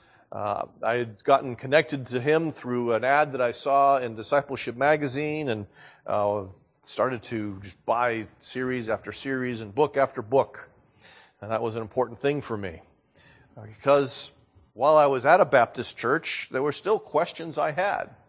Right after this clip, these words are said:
like about baptism and about the Lord's table. I didn't think I had it all figured out, and I wanted to go to a place where I could figure it out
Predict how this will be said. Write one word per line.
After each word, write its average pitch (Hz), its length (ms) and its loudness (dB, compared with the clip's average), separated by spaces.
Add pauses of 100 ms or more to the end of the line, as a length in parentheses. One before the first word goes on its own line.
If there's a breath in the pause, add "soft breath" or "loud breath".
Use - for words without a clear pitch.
(1040)
like 104 240 -4 (160)
about 120 260 2
baptism 98 720 2
and 95 160 -12
about 113 240 0
the 127 60 -8
Lord's 127 320 0
table. 143 500 0 (220 loud breath)
I 117 100 2
didn't 123 220 -2
think 151 180 -2
I 123 120 4
had 143 200 4
it 135 120 4
all 143 200 8
figured 135 400 -2
out, 143 220 8
and 131 100 -2
I 127 60 0
wanted 139 220 0
to 135 60 -6
go 139 120 2
to 135 100 0
a 117 60 -2
place 147 480 0 (240 loud breath)
where 139 260 6
I 135 120 6
could 147 180 -4
figure 185 380 0
it 113 60 -2
out 82 280 -6